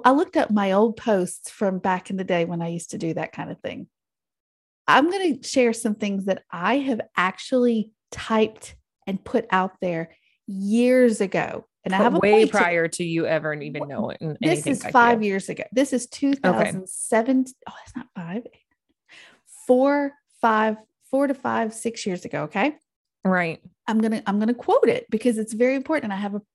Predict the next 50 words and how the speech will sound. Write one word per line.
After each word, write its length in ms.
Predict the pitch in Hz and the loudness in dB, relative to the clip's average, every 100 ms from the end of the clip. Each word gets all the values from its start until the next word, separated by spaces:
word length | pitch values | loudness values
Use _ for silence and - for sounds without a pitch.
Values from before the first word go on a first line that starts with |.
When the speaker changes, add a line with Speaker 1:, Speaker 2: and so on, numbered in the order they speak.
| - | -6
Speaker 1:
I 40 | |
have 140 | 190 202 | -4 -2
a 60 | |
reason 580 | 214 254 294 240 185 175 _ _ _ | 0 2 2 0 -4 -6 _ _ _
for 120 | _ 190 | _ -6
this. 240 | - - | -6 -8
Okay. 280 | 165 190 202 | -8 -4 -2
I 100 | 196 | -2
looked 340 | 190 220 233 | 0 0 0
it 100 | 302 | -2
up 280 | 330 254 - _ - - _ | 0 0 -2 _ -20 -20 _
specifically 580 | - 220 254 294 302 277 | -2 6 6 6 0 -2
for 220 | 262 240 | 0 0
this 160 | 240 233 | 2 0
episode 400 | 220 196 190 180 | -2 -4 -6 -8
because 260 | 180 196 | -8 -8
I 40 | 190 | -8
had 260 | - 240 226 | -6 -6 -6
to 60 | |
see, 480 | 214 - 214 185 185 - - | -8 -2 0 0 -6 -14 -6
because 240 | - 226 220 | 0 2 2
I 80 | 220 | 4
knew 260 | 220 277 | 6 6
I 120 | 262 | 4
judged 520 | 214 - 190 202 - - | 0 -2 -2 -2 -8 -4
keto, 420 | 262 269 269 277 _ _ _ _ _ _ | -2 0 0 0 _ _ _ _ _ _
but 120 | - 190 | -8 -6
I 60 | |
didn't 300 | 208 254 240 | 0 0 2
know 200 | 226 220 | 0 -2
quite 440 | 220 - 208 196 208 | -6 -8 -6 -4 -2
Speaker 2:
But 160 | 196 | 0
you 80 | 220 | 0
Speaker 1:
to 60 | 233 | 0
the 80 | 190 | 0
Speaker 2:
forgot. 420 | 170 185 160 - | 2 0 -2 -10
Speaker 1:
extent. 260 | - - - _ _ | -14 -14 -18 _ _
Oh, 120 | - - - - - _ | -20 -20 -20 -20 -20 _
y'all, 240 | 262 262 | -2 0
this 200 | 254 415 | -2 2
is 120 | 494 | 0
horrible, 420 | 466 233 269 247 - | 0 -2 0 0 0
but 160 | 220 | 4
there 180 | 226 220 | 6 6
is 120 | 247 | 4
a 40 | 330 | 2
point. 280 | - 285 | -2 -2
There's 140 | - 262 | -4 -6
a 40 | |
point. 260 | 196 - | -6 -8